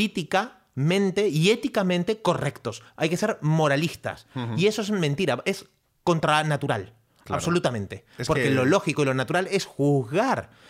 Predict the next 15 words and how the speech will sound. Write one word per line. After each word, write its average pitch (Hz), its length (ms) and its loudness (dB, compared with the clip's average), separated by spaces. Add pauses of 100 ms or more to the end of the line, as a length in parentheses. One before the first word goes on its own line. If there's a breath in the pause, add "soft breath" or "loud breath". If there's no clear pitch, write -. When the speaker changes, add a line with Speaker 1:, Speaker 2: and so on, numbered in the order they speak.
(100)
Speaker 1:
Después 254 260 0
lo 240 140 2
que 143 140 0
yo 214 220 2
haga 196 220 0
internamente 139 600 0
y 120 80 2
el 127 140 -2
proceso 135 500 -2
que 113 80 -6
tenga 131 260 0
en 107 100 0
la 104 100 -2
mente 123 440 -2
mío, 131 480 -2